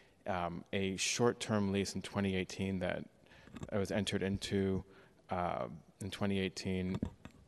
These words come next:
It's been on holdover status since it expired in January twenty nineteen. Um, we did discover as part of our reporting process that the foundation owed the city forty-five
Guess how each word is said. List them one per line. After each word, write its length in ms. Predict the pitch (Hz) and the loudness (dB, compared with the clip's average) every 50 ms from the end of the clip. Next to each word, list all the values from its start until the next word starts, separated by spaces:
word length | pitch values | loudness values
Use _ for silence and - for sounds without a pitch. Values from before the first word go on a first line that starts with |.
| - - - - - - | -12 -12 -6 -2 -2 -2
It's 120 | 113 101 - | 0 -2 -2
been 140 | - 107 101 | -2 -2 0
on 120 | 98 98 | 0 -2
holdover 400 | - 95 95 92 101 95 95 90 | -2 -2 -2 0 0 0 0 -2
status 520 | - - 92 90 90 90 90 95 - - - | -4 -2 -2 0 0 0 -2 -2 -4 -6 -6
since 260 | - - 98 - - | -6 -4 -4 -2 -2
it 80 | 95 90 | -2 -4
expired 520 | - - - - - 92 90 90 90 90 | -4 -4 -4 -2 0 2 2 2 2 0
in 120 | 90 90 | -2 -4
January 760 | 85 - 92 92 90 90 90 92 90 87 87 87 87 87 90 - - - - - - - - - - | -4 -2 -2 -2 -2 -2 0 0 0 0 0 0 -2 -4 -6 -8 -14 -20 -20 -20 -20 -20 -14 -14 -8
twenty 360 | - - 110 98 95 92 90 | -4 0 2 2 2 2 0
nineteen. 760 | 92 92 98 101 107 107 101 - - 101 92 92 92 95 101 - - - - - - - - - - - - - | 0 2 2 4 4 4 2 0 0 2 2 4 4 2 0 -2 -8 -18 -20 -20 -20 -20 -20 -20 -20 -12 -4 0
Um, 360 | 101 98 90 87 85 - - - - - - - | 0 2 2 0 -2 -4 -10 -10 -6 -6 -6 -4
we 140 | - 113 110 | -2 0 0
did 320 | 104 95 - 113 107 104 101 | 0 2 4 4 4 4 2
discover 720 | - 107 - - - 101 95 95 101 101 98 92 95 92 | 0 0 2 2 2 4 2 4 4 4 4 4 2 2
as 140 | 95 95 | 0 -2
part 260 | - - - 95 92 98 | -6 -6 -4 -2 0 0
of 100 | - 101 | 2 4
our 120 | 95 92 | 4 4
reporting 440 | 92 92 90 - 101 95 92 98 95 | 2 0 0 0 0 0 0 0 -2
process 460 | - - 95 92 90 92 101 87 - | -2 -2 -2 -2 -2 -4 -4 -4 -4
that 140 | 98 92 - | -4 -4 -4
the 80 | - | -4
foundation 580 | - - 98 92 92 87 90 90 90 - 92 90 | -4 -2 -2 -2 0 0 0 -2 -2 -2 -4 -2
owed 200 | - 90 95 92 | 0 0 0 -2
the 100 | 90 95 | -2 -4
city 340 | 90 - - 95 92 92 92 | -6 -4 -4 -2 -2 -2 -2
forty-five 840 | 92 - - 98 92 90 90 - - 95 92 92 92 90 87 - - | -4 -4 -4 -4 -4 -4 -4 -6 -4 -2 0 0 0 -2 -4 -6 -12